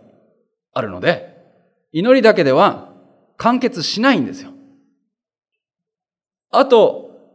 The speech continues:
一割、あとの十パーセントが必要なんですよ。九割祈りで、残りの一割で、神が与えてくださる祝福を受け取りに行くんですよ。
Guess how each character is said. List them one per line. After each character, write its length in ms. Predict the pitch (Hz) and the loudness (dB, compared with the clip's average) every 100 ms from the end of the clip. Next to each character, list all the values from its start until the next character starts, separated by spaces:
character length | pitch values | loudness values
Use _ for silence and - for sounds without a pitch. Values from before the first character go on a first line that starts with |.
| _ _ _ - | _ _ _ -12
一 260 | 180 240 | -8 2
割、 240 | 240 147 - | 2 2 -2
あ 120 | - 226 | -2 0
と 120 | 247 | 0
の 120 | 175 | 0
十 180 | 156 208 | -2 -6
パ 220 | - 254 | 0 2
ー 40 | |
セ 120 | 262 285 | 2 0
ン 60 | |
ト 80 | 190 | 2
が 80 | 143 | -2
必 160 | 131 165 | 0 -4
要 60 | |
な 80 | 131 | -4
ん 40 | |
で 60 | - | -10
す 40 | |
よ。 120 | - - _ _ _ _ _ _ _ _ _ - | -20 -20 _ _ _ _ _ _ _ _ _ -2
九 220 | 262 311 | 2 6
割 360 | 254 190 143 160 | 6 4 0 -2
祈 160 | 214 | 0
り 80 | 214 | 2
で、 400 | 160 190 - - _ _ _ _ | 2 2 -2 -18 _ _ _ _
残 300 | 156 202 254 | -4 2 2
り 80 | 254 | 2
の 160 | 240 208 | 2 -2
一 300 | 180 - 262 | -6 0 2
割 160 | 214 | 4
で、 360 | 165 233 - - - _ _ _ _ _ - | 4 2 0 -14 -20 _ _ _ _ _ 0
神 240 | 233 220 | 2 4
が 160 | 190 165 | 4 4
与 180 | 208 202 | 4 2
え 60 | |
て 100 | 202 | 2
く 80 | 190 | -2
だ 80 | 196 | 0
さ 140 | 202 | 0
る 100 | 175 | -2
祝 240 | - - 185 | -4 -6 -6
福 200 | - 185 | -4 -4
を 100 | 156 | -4
受 220 | 175 247 | 0 0
け 40 | |
取 220 | 208 262 | 2 2
り 40 | 269 | 2
に 60 | |
行 100 | 180 | 2
く 100 | 151 | -2
ん 40 | 110 | -6
で 80 | - | -10
す 60 | |
よ。 100 | - | -18